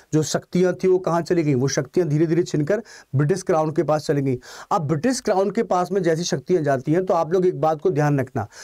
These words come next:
सत्रह सौ तिहत्तर से लेके अठारह सौ तिरपन तक के जितने एक्ट बने हैं वो सारे के सारे कैसे थे बेटा? वो सेंट्रलाइज्ड थे। कैसे थे? सेंट्रलाइज्ड यानी केंद्रीकृत। अठारह सौ अट्ठावन के बाद में जितने एक्ट बने हैं वो सारे के सारे कैसे थे? वो डिसेंट्रलाइज्ड थे यानी कि विकेंद्रीकृत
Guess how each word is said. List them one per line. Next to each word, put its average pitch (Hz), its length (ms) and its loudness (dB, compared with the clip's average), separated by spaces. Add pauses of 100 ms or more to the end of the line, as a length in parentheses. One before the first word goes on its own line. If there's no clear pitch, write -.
(140)
सत्रह 208 460 -2
सौ 262 160 -4
तिहत्तर 185 480 -2
से 233 140 -2
लेके 220 280 0
अठारह 170 400 0
सौ 220 120 0
तिरपन 185 460 0
तक 190 140 -2
के 233 140 -2
जितने 214 400 0
एक्ट 220 160 -4
बने 180 200 2
हैं 123 140 0 (300)
वो 240 140 2
सारे 202 300 0
के 233 100 -2
सारे 233 240 0
कैसे 214 280 0
थे 220 100 0
बेटा? 214 220 0
वो 247 100 0
सेंट्रलाइज्ड 175 640 0
थे। - 240 -16 (180)
कैसे 208 240 0
थे? 240 120 0
सेंट्रलाइज्ड 170 580 0
यानी 175 200 2
केंद्रीकृत। 185 580 0 (480)
अठारह 190 420 0
सौ 254 160 -2
अट्ठावन 202 520 0
के 262 160 0
बाद 226 220 0
में 247 120 0
जितने 214 380 2
एक्ट 262 160 -2
बने 196 220 2
हैं 123 140 -2 (260)
वो 233 120 2
सारे 233 240 0
के 240 120 -2
सारे 240 180 2
कैसे 233 260 -2
थे? 208 100 -2
वो 269 140 2
डिसेंट्रलाइज्ड 185 880 0
थे 110 100 -2
यानी 175 240 0
कि 220 120 0
विकेंद्रीकृत 185 680 0